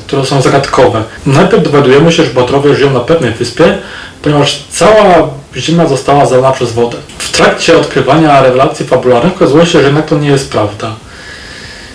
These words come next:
To są takie przyziemne rzeczy, które są oczywiste, związane z eksploracją świata, z wątkiem, nazwijmy to, przygodowym.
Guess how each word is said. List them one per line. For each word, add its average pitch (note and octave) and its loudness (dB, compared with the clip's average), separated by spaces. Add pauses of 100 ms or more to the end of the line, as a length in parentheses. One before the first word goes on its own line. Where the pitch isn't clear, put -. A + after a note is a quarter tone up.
(300)
To G3+ 2
są G#3+ 4
takie F3+ 2
przyziemne B2+ 2
rzeczy, A2 -6 (260)
które D#3 0
są D3+ 0 (320)
oczywiste, D#3 2
związane C#3 -2
z - -8
eksploracją C#3 -2
świata, A#2 -4
z G#2+ -6
wątkiem, D3 -2
nazwijmy C3 0
to, C3 0
przygodowym. - 0